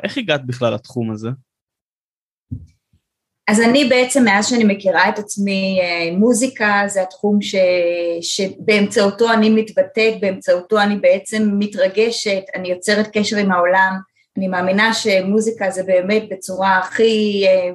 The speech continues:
Speaker 2: בוא נגיד, אה, בנאלית, זה הגשר בין אנשים, ואני מחוברת לג-, לגשר הזה מאז שאני מכירה את עצמי.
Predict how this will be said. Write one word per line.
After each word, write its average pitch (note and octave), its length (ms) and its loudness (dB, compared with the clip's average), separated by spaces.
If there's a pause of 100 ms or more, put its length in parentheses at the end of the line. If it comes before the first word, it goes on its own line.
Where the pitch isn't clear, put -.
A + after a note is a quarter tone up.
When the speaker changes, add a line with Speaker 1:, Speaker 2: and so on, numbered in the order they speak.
Speaker 2:
בוא F#3 80 0
נגיד, F#3+ 400 -4
אה, F3+ 260 0 (720)
בנאלית, A#3 680 2
זה G#3 160 0
הגשר A3 500 0
בין G3 220 -2
אנשים, G3+ 600 -2 (420)
ואני G#3+ 560 0
מחוברת G#3+ 640 0
לג-, F#3+ 180 0
לגשר F#3 1000 0
הזה A3+ 340 0
מאז F#3+ 240 -2
שאני G#3 160 -6
מכירה C4+ 440 -6
את - 120 -4
עצמי. C#4 460 2